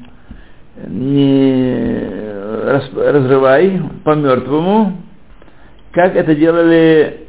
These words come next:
э, люди, как делают люди, которые разрывают и одежды, и распускают волосы по мёртвому. Э, "Хакейцат", каким образом? "Коэн Гадоль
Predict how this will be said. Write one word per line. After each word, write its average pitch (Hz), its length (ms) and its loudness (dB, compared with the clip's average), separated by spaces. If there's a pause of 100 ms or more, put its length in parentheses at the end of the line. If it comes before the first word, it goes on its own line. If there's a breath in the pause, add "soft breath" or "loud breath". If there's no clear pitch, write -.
(160)
э, 113 1200 -4
люди, 175 380 2
как 156 160 2
делают 147 320 2
люди, 170 240 2
которые 139 300 0
разрывают 139 640 2 (400 soft breath)
и 123 720 2
одежды, 139 460 0
и 139 60 2
распускают 123 600 -2
волосы 143 400 0
по 127 140 -2
мёртвому. 107 520 -2 (1900 soft breath)
Э, 92 480 -6
"Хакейцат", 170 580 0
каким 156 300 0
образом? 139 640 0 (540 soft breath)
"Коэн 165 280 0
Гадоль 160 560 0